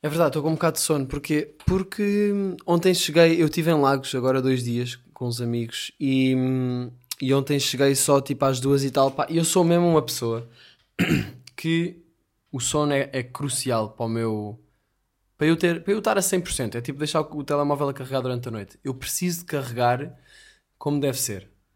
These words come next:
Tipo, eu não consigo viver a vida. Quer dizer, eu consigo viver a vida tipo com quarenta por cento. Imaginem acordar com quarenta por cento no telemóvel. Imaginem, eu consigo acordar com quarenta por cento de energia, mas eu sei que o meu dia era muito mais bacana e, e conseguia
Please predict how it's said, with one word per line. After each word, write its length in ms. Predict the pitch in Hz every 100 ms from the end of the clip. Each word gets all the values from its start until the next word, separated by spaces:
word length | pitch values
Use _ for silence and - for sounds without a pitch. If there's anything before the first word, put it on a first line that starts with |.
| _ _ _ _
Tipo, 160 | 123 139
eu 60 |
não 100 | 160
consigo 420 | 170 175 - 147
viver 360 | 123 135 139 156
a 80 | 151
vida. 520 | 147 139 120 110 113 _ _ _ _ _ _ _ _ _ _ _
Quer 200 | - 147
dizer, 120 | 160
eu 80 | 151
consigo 360 | 156 175 196 196
viver 240 | 190 175
a 40 | 160
vida 280 | 170 214
tipo 160 | 214 151
com 120 | 156
quarenta 320 | 147 165 170
por 120 | 156 -
cento. 180 | 117
Imaginem 340 | 107 135 180 185
acordar 300 | 175 156 160
com 160 | 160
quarenta 340 | 151 147 143 139
por 120 | -
cento 240 | - 104
no 100 | 98
telemóvel. 500 | 104 107 104 92 92 - _ - - -
Imaginem, 220 | 151 160
eu 80 | 151
consigo 340 | 180 175 220
acordar 280 | 214 180 165
com 120 | 151
quarenta 280 | 143 147 143
por 80 | 131
cento 220 | - 135
de 60 | 127
energia, 520 | 123 117 117 107 135 _ _ _ _ _ _ _ _ _
mas 280 | - 180 208
eu 60 | 214
sei 160 | 233
que 100 | 226
o 40 | 220
meu 140 | 214
dia 180 | 175 156
era 140 | 151
muito 360 | 160 196 226 202
mais 220 | 180 160
bacana 420 | 143 147 143 127
e, 240 | 123 127 139
e 40 |
conseguia 600 | 127 160 160 156 156 123